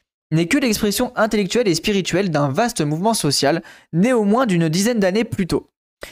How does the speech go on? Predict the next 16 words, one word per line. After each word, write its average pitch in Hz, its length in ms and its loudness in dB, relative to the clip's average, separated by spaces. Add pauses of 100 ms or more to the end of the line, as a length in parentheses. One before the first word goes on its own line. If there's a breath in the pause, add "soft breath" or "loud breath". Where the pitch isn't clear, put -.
(100)
qui 190 120 -2
se 202 80 -2
manifeste 214 480 0
à 185 40 -4
travers 196 300 0
un 151 140 0
réseau 180 260 0
serré 220 320 0
de 156 120 0
pastorales 208 520 -2
populaires, 143 560 -2 (380 loud breath)
de 151 40 2
la 151 120 2
terre 202 200 0
ouvrière, 165 680 2
urbaine, 180 440 0